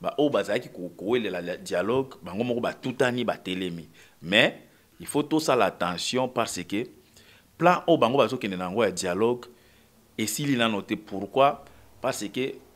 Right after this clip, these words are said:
bango moko nalandi bazolobela déjà que non, il faut kokende na dialogue, il faut kopesa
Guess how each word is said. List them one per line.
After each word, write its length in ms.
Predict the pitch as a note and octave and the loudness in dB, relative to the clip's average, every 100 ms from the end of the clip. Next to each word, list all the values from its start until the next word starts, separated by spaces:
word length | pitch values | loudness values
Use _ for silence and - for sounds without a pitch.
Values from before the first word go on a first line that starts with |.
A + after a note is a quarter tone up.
| - | -12
bango 240 | G#2 B2 | -4 0
moko 200 | C#3+ C#3 | 2 2
nalandi 400 | A2+ G2+ G2 A2 | 2 0 -2 -2
bazolobela 580 | A#2 F#2+ A#2 G2 F2+ E2+ | -2 0 -2 -4 -4 -4
déjà 340 | E2 F2 A2 A2+ | -6 -4 -4 -4
que 280 | F#2+ G#2 - - _ - _ _ - | -4 -6 -8 -20 _ -20 _ _ -4
non, 80 | A#2+ | -4
il 60 | |
faut 160 | C#3 C3+ | 0 -2
kokende 260 | G#2 F#2+ | -2 -2
na 100 | F#2+ | -2
dialogue, 400 | F2+ G2 G#2 A#2 | -2 -2 -2 -4
il 60 | G#2 | -6
faut 120 | A#2 | -6
kopesa 380 | G#2 - A#2 | -6 -6 -4